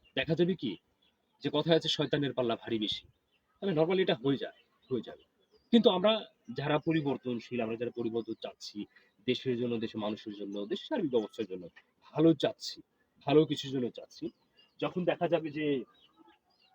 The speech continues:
এই পরিবর্তন চাওয়া মানুষগুলো, সেই পরিবর্তন না চাওয়া মানুষগুলো থেকে পিছিয়ে পড়েছে, তখন দেশকে নিয়ে হতাশা তৈরি হবে আমাদের। দেশের সার্বিক অবস্থা নিয়ে হতাশা তৈরি হবে যে আমাদের দেশটা কোথায় যাচ্ছে,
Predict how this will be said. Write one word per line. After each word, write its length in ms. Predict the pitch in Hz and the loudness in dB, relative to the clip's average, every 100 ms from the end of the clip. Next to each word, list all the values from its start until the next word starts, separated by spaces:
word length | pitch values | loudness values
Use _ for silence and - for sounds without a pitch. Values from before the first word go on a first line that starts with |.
| 762 _ _ _ _ _ _ _ - _ _ _ _ _ _ _ _ - | _ _ _ _ _ _ _ _ -20 _ _ _ _ _ _ _ _ -2
এই 80 | 147 | 2
পরিবর্তন 440 | 202 190 180 175 | 4 6 6 4
চাওয়া 260 | 160 151 135 | 4 4 4
মানুষগুলো, 400 | 135 135 170 233 _ _ _ _ _ _ _ _ _ | 0 0 2 2 _ _ _ _ _ _ _ _ _
সেই 100 | - | 4
পরিবর্তন 480 | 170 202 196 190 180 | 6 6 6 4 2
না 160 | 156 139 | 0 0
চাওয়া 220 | 185 180 | 0 2
মানুষগুলো 340 | 175 151 175 | 2 2 2
থেকে 280 | 170 156 165 - _ _ | 0 2 0 0 _ _
পিছিয়ে 280 | - 180 165 | -6 -4 -2
পড়েছে, 340 | 127 101 - 127 - - - | 0 -2 -2 -6 -8 -20 -10
তখন 300 | 143 160 151 | -6 -2 0
দেশকে 340 | 143 160 - | 4 4 6
নিয়ে 100 | 180 160 | 4 4
হতাশা 300 | - 160 135 | 0 -4 -4
তৈরি 140 | 117 | -4
হবে 180 | 104 101 | -6 -6
আমাদের। 280 | 90 - _ _ _ _ - _ _ _ _ _ _ _ _ _ | -8 -10 _ _ _ _ -20 _ _ _ _ _ _ _ _ _
দেশের 200 | 147 151 | -4 -4
সার্বিক 260 | - 156 151 | -2 6 8
অবস্থা 320 | 127 135 156 | 8 4 0
নিয়ে 120 | 143 120 | -2 -2
হতাশা 280 | 117 123 117 | -2 -2 -4
তৈরি 260 | 107 98 | -8 -8
হবে 100 | 95 | -10
যে 80 | 95 | -2
আমাদের 260 | 104 107 104 | -2 -2 -4
দেশটা 260 | 110 - | -6 -8
কোথায় 300 | - 117 - | -10 -10 -8
যাচ্ছে, 340 | - - - | -12 -16 -20